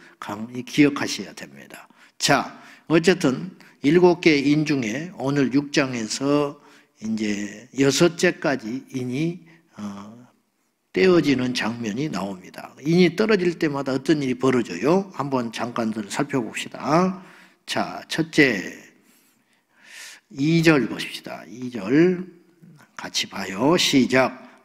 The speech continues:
"이에 내가 보니 흰 말이 있는데 그 탄 자가 활을 가졌고 면류관을 받고 나아가서 이기고 또 이기려고 하더라." 자,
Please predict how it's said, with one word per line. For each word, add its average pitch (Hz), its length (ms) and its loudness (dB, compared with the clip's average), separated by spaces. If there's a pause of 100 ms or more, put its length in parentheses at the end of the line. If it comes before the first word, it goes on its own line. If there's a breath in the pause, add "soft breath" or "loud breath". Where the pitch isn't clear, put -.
"이에 139 680 4
내가 131 360 2
보니 117 300 -2
흰 165 240 -2
말이 123 300 0
있는데 110 800 -2
그 127 220 -4
탄 160 300 -2
자가 110 280 -2
활을 170 460 0
가졌고 95 760 -8
면류관을 120 600 2
받고 101 340 -8
나아가서 98 600 -8
이기고 143 520 -2
또 123 120 -2
이기려고 131 600 -2
하더라." 92 1000 -6 (420 soft breath)
자, - 260 -8